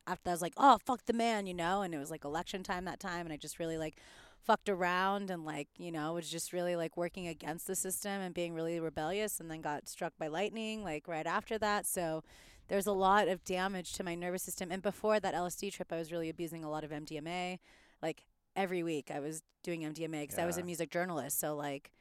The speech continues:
Speaker 1: that was my part in the music community, was just, like, eating Molly instead of drinking and, like, interviewing D Js and dancing. And, you know, so I think what happens with that being the anniversary today and being in Satnam Fest and listening to, like, Guru Singh and, like,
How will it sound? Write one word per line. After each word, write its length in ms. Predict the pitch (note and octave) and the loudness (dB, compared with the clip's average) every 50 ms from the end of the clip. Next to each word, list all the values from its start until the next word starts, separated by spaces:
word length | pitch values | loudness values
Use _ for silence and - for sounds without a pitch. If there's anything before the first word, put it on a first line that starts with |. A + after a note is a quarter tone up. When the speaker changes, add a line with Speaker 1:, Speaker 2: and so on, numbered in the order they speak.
| _ _ _ - _ _ _ _ _ _ | _ _ _ -20 _ _ _ _ _ _
Speaker 1:
that 300 | F#3 F#3+ G#3 G3 F#3+ D#3 | -6 0 2 2 4 4
was 140 | G3 F#3+ F#3 | 2 -2 0
my 240 | G3 F#3 F3+ G3 G3+ | 0 0 2 2 2
part 340 | - - F#3+ E3 D#3 D#3+ - | 2 4 2 4 4 2 0
in 140 | D3 F3+ | -2 -6
the 80 | F3 E3 | -6 -6
music 400 | E3 E3 E3 D#3+ - E3+ - _ | -4 -4 -4 -4 -6 -8 -10 _
community, 440 | - F#3 E3+ E3 D#3 D#3 D3+ D#3 D3+ | -12 -8 -8 -6 -6 -4 -4 -2 -2
was 220 | D3+ D3+ D#3+ D#3 | -2 -2 -4 -4
just, 240 | - F3 D#3+ - - | -4 -4 -4 -2 -4
like, 140 | D#3 D3 - - | -6 -6 -8 -8
eating 360 | F3 F#3+ F3+ E3+ E3 F3 F3 | -4 -2 -2 -2 -2 -4 0
Molly 400 | E3 D#3 E3+ F3+ E3+ E3+ D#3 D#3 | 2 4 4 4 4 2 0 -2
instead 260 | D#3 D#3+ - F3+ E3 | -2 -2 -2 -2 -2
of 80 | E3 - | -4 -4
drinking 500 | - E3+ E3+ F3+ F#3 - - D#3+ D#3 D#3 | -2 -4 -2 -2 -4 -4 -6 -4 -4 -4
and, 80 | D3+ | -2
like, 160 | D3+ D3 - - | -4 -4 -6 -4
interviewing 540 | E3+ F#3+ F3+ F3 E3 F3 E3+ E3 D#3+ D#3+ D3+ | -4 -4 -4 -4 -4 -2 -2 -2 -2 -4 -6
D 200 | - D#3+ E3 F3+ | -8 -6 -6 -6
Js 500 | F3 - E3 C#3+ C3 C#3+ D#3 E3 E3 D#3+ - | -4 -4 -4 -2 -2 -2 -2 -2 -4 -6 -6
and 340 | - D#3 D#3+ E3 D#3+ D#3 - | -6 -6 -4 -6 -6 -4 -2
dancing. 800 | E3+ D#3 F3 F#3 G3 F#3 - E3+ C#3+ C#3+ D3+ E3+ F#3+ G3+ G3 - _ - - - - - - - - _ - | 0 0 0 0 -2 -2 -4 -2 -2 -2 -2 -4 -6 -8 -10 -12 _ -20 -20 -20 -20 -20 -20 -20 -20 _ -6
And, 560 | F3 F#3 F3 E3+ E3 E3 E3+ E3+ E3+ D#3+ - | -4 -2 -2 -2 -2 -2 -2 -4 -6 -6 -4
you 80 | F3+ F3+ | -4 -2
know, 220 | F3 D3+ D#3 F#3 | 0 0 0 0
so 480 | F3+ - - F#3 E3+ E3 D#3+ E3 E3+ - _ _ _ _ - | -2 0 2 2 2 4 2 2 0 -4 _ _ _ _ -4
I 60 | F#3 | -2
think 320 | - - A#3 G#3+ G#3 - | -2 0 0 0 0 2
what 100 | G3+ G3 | 0 0
happens 460 | - F#3+ G3 A#3 - - G3 F#3+ F3+ F3 | 2 2 2 2 2 0 -4 -4 -4 -4
with 120 | F3 - | -6 -2
that 220 | - F3 E3 D#3 - | 0 0 0 0 0
being 260 | - F#3+ F3+ F#3 F3+ | 0 -2 0 0 -2
the 180 | E3 F3+ E3 D3 | -4 -4 -4 -2
anniversary 500 | E3 E3+ E3+ D#3 F3 G#3+ C4 - - G3 | -4 -4 -4 0 0 0 0 0 -2 -4
today 280 | F#3 - F#3 F#3 E3+ E3+ | -4 -4 -4 -4 -4 -4
and 80 | D#3+ | -4
being 180 | - F3 F#3 F#3 | -4 -4 -4 -4
in 120 | F3 E3+ | -6 -4
Satnam 460 | F3 - F#3+ D3 C3 D#3 F3 G#3 G#3+ | -2 -2 -2 -2 -2 -2 -2 -2 -2
Fest 260 | - G3 E3+ - - - | -2 -2 -2 0 -2 -4
and 60 | E3 | -6
listening 360 | E3 D#3 - - F3+ F3 E3+ | -6 -6 -6 -6 -6 -8 -4
to, 60 | D#3+ D3+ | -4 -4
like, 160 | D#3 D#3 - | -4 -4 -4
Guru 180 | F3 E3 D3+ | -6 -4 -2
Singh 500 | D3 - - - C#4+ C#4+ C4+ C4 B3 G#3 | -2 -2 0 0 2 2 2 2 0 -2
and, 120 | F3+ D#3+ D3+ | -4 -4 -4
like, 260 | D#3 C#3+ C#3 - - | -4 -4 -4 -6 -10